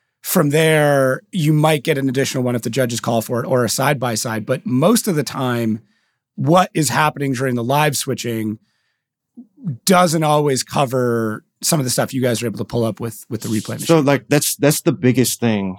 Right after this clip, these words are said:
Speaker 2: um, that people don't s-, really tend to, even, I mean, even drivers themselves, like you just said, you, when you're watching the live stream, um, it cuts at certain points. So, you know,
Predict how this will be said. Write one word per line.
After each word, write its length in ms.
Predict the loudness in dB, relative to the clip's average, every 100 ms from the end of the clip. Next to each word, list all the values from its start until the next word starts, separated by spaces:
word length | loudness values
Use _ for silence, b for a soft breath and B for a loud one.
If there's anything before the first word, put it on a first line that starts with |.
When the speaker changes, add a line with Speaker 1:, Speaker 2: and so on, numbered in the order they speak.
| -4
Speaker 2:
um, 640 | 0 2 2 0 -2 -6 -14 _ -2
that 260 | 0 0 -6 _ _ _ _ _ _ _ _ _ _ _ _ _ _ _ _ -4
people 240 | -2 0
don't 260 | 2 2 0 _ _
s-, 320 | -12 -10 -10 _ _ 0
really 220 | 2 2
tend 200 | 2 2
to, 40 |
even, 160 | 2 4
I 60 |
mean, 180 | 2 2
even 180 | 2 2
drivers 360 | 2 0 -2 -6
themselves, 560 | -6 -2 0 0 -2
like 120 | -6 -6
you 80 |
just 200 | -6 -4
said, 260 | -2 -2 -2
you, 520 | 0 2 4 2 0 _ _ _ _ _ _ _ _ _ _ _ 0
when 120 | 4
you're 100 | 4
watching 260 | 2 0
the 80 | 0
live 280 | 2 2 0
stream, 520 | -4 -6 -6 -4 -8 -12 _ -4
um, 640 | 0 0 0 -2 -4 -8 _ _ _ _ _ _ _ _ _ _ _ _ _ _ -2
it 200 | -2 -2 -6
cuts 360 | -2 -2 -2
at 160 | -4 -2
certain 280 | 0 0 -2
points. 460 | -6 -6 -8 -14 -10
So, 140 | -4
you 100 | 0
know, 360 | 2 2 0